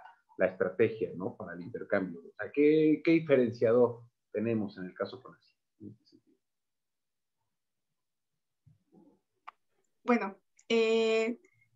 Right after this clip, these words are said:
Speaker 2: creo que una de las principales cuestiones es justamente la, la, la posición que ha tenido histori-, esto-, históricamente Estados Unidos, ¿no?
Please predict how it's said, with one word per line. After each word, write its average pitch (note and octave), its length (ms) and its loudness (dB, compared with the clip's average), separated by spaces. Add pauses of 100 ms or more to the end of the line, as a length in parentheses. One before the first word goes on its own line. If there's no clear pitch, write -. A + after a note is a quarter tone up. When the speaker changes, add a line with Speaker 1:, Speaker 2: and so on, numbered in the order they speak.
Speaker 2:
creo E4+ 200 6
que F#4 100 -2
una G4+ 140 2
de F#4+ 60 4
las B3+ 160 4
principales A#3 1040 0
cuestiones B3 720 2
es B3 160 2
justamente C#4 640 2
la, G#3+ 400 2
la, G#3+ 260 4
la A3+ 180 4
posición C#4 540 0
que D#4+ 100 -2
ha D4 60 0
tenido C4 320 6
histori-, A#3+ 540 2
esto-, A3 320 2
históricamente A#3 880 4
Estados A3 500 0
Unidos, F#3+ 420 -4
¿no? A#3+ 220 0